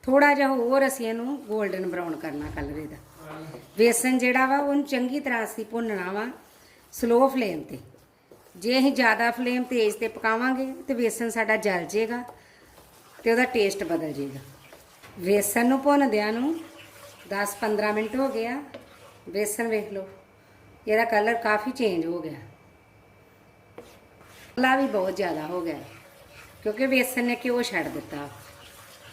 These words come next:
ਮਲਾਈ ਲਈ ਆ ਤਿੰਨ ਚਾਰ ਚਮਚੇ, ਇਹਨੂੰ ਚੰਗੀ ਤਰ੍ਹਾਂ ਮਿਕਸ ਕਰਕੇ ਤੇ ਇਹਦੇ ਵਿੱਚ ਪਾ ਲੈਂਦੇ ਹਾਂ।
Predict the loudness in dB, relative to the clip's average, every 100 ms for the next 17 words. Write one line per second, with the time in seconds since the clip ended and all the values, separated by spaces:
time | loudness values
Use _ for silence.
0 | -20 -20 -20 -20 -20 -20 -20 -20 -20 -20
1 | -20 -20 -20 -20 -20 -20 -20 -20 -20 -20
2 | -20 -16 -2 4 6 6 4 2 2 4
3 | 2 2 0 0 0 -2 -2 -4 -2 -2
4 | -2 -8 -20 -20 -20 -20 -20 -10 -2 -2
5 | 0 -2 0 2 4 2 0 -2 0 -2
6 | -4 -6 -8 -10 -20 -20 -16 -4 -2 0
7 | 0 -4 -4 -4 -4 -6 -8 -10